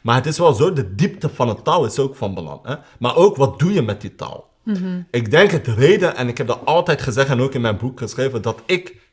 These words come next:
Speaker 1: toevallig die ene gast in Brussel was die uitbloeide en in de kranten kwam enzovoort,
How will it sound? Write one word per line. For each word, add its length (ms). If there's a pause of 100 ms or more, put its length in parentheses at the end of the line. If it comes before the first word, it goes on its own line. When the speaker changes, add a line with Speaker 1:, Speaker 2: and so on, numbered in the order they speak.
(300)
Speaker 1:
toevallig 500
die 180
ene 280
gast 320
in 180
Brussel 340
was 260
die 260 (480)
uitbloeide 640
en 240
in 100
de 160
kranten 480
kwam 280
enzovoort, 840